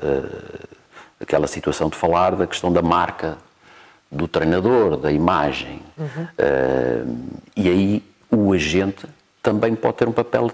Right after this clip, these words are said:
Speaker 1: importante, eh, porque a imagem é fundamental. E, e eu vejo realmente com, com naturalidade,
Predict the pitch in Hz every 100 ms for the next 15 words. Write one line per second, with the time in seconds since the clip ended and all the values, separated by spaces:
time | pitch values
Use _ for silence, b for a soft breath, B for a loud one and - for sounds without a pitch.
0 | - 123 - - 147 117 - - _ B
1 | B B B B B - 73 64 58 55
2 | 55 - - - - 85 82 90 82 92
3 | 87 95 - 85 - - - _ _ _
4 | - - - - - - - 65 64 64
5 | 64 55 73 82 - 71 67 80 80 -
6 | 80 76 71 - - 67 64 60 55 55
7 | 55 60 82 95 - 80 67 65 65 60